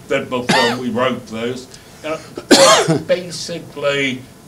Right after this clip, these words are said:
did not have a, a niche in this particular literature.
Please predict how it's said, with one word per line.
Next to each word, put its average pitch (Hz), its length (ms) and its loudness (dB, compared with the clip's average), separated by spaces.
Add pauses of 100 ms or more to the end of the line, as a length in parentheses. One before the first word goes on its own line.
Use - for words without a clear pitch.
(140)
did 156 280 -2
not 127 320 -2
have 117 540 -2 (120)
a, 107 520 -6 (320)
a 104 260 -14 (200)
niche 117 500 -10 (460)
in 127 260 -4
this 113 220 -8
particular 113 680 -10
literature. 113 760 -6